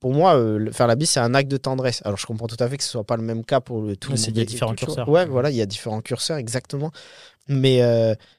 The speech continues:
Speaker 1: mais ça montre qu'à aucun moment est venu, tu vois, dans ma tête, que ça pouvait être un outil de, et c'est ce que je disais tout à l'heure, même avec mes potes, quoi, c'est qu'il y a des choses qui viennent naturellement et tu les prends pas comme, euh, comme, euh,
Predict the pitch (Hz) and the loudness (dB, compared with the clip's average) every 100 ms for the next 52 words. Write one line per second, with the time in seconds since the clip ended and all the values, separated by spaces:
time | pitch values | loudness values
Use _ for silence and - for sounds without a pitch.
0 | _ - 135 - 131 147 190 - 175 113 | _ -4 0 4 6 6 2 2 4 4
1 | - 175 190 - 185 160 151 156 180 - | 0 -2 -2 0 0 2 0 0 -2 -6
2 | _ - 123 120 135 147 160 160 - - | _ -4 -2 0 0 2 0 -4 -8 0
3 | 127 131 - 107 107 110 110 - 180 - | 2 2 -4 -10 -4 -2 -2 0 -2 -4
4 | - - 127 117 - 139 147 - 117 135 | -12 -6 -4 -4 0 0 0 -2 -2 0
5 | 143 143 - 139 143 165 135 - 120 123 | 0 0 -2 -2 -4 -2 -2 -2 -2 -4
6 | 117 131 165 139 143 143 143 131 120 117 | -2 -2 0 0 0 -2 0 -2 -2 -2
7 | 113 120 - 156 135 123 117 120 175 135 | -4 -6 -4 -4 -2 -2 -2 -2 -6 -6
8 | 120 110 127 127 - 127 123 160 147 117 | -6 -4 -4 -6 -6 -4 -2 -4 -4 -6
9 | 104 117 160 156 127 110 104 101 _ _ | -4 -4 -4 -4 -4 -4 -6 -8 _ _
10 | _ _ _ _ _ - 107 101 98 98 | _ _ _ _ _ -2 0 2 2 0